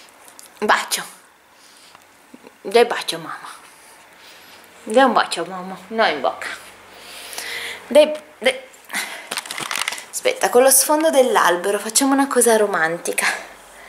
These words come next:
Dai un bacio a mamma. Dai bacio a mamma. Niente bacio, mamma? Mm, mm,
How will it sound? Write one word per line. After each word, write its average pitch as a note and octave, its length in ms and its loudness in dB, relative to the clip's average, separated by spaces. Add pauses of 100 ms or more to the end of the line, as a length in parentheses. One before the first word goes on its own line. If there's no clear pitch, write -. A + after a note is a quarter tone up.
(420)
Dai D4 140 6
un C4 100 -2
bacio F#3+ 280 -4
a G#3 40 -4
mamma. F#3 360 -2 (1500)
Dai D#4+ 200 4
bacio - 340 -2
a G3+ 40 -8
mamma. F#3+ 360 -12 (1000)
Niente A4 320 2
bacio, C5 340 4 (1700)
mamma? A#3+ 160 -6 (340)
Mm, A#3+ 60 0
mm, A#3 720 6